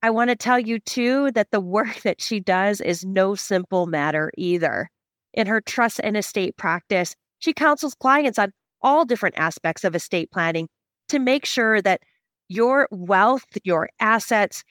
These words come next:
transfer to the people you love, the missions, the charities that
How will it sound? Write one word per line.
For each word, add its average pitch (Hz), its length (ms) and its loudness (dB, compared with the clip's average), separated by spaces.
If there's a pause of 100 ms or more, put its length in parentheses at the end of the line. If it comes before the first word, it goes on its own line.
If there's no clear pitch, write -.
(180)
transfer 294 640 0
to - 220 -6
the 196 180 0
people 269 400 0
you 254 240 0
love, 240 560 2 (460)
the 190 100 4
missions, 247 720 0 (340)
the 180 140 -2
charities 220 800 2 (120)
that 180 300 -2